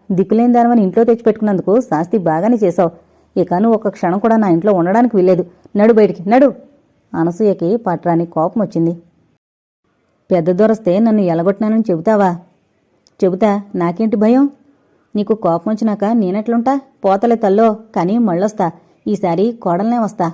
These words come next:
పోతున్నా కదా చిన్నదొర, నాకు ఐస్ కప్ ఇప్పించి పంపవా?" జాలిగా అడిగింది. "నువ్విలా పిచ్చి పిచ్చిగా మాట్లాడితే ఐస్ ఇప్పించను గాని తంతాను."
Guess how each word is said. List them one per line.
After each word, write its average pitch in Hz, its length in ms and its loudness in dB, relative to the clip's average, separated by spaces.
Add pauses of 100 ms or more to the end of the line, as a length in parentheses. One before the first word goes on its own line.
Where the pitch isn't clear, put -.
(640)
పోతున్నా 240 340 0
కదా 220 200 0
చిన్నదొర, 180 560 -2 (200)
నాకు 190 460 -2
ఐస్ 180 260 -8
కప్ 214 180 -2
ఇప్పించి 233 300 -4
పంపవా?" 214 500 -2 (440)
జాలిగా 165 420 -4
అడిగింది. 165 320 -2 (760)
"నువ్విలా 208 280 0
పిచ్చి 208 260 -8
పిచ్చిగా 240 240 -2
మాట్లాడితే 202 720 -2
ఐస్ 185 200 -4
ఇప్పించను 214 340 -4
గాని 180 200 -2
తంతాను." 175 480 -4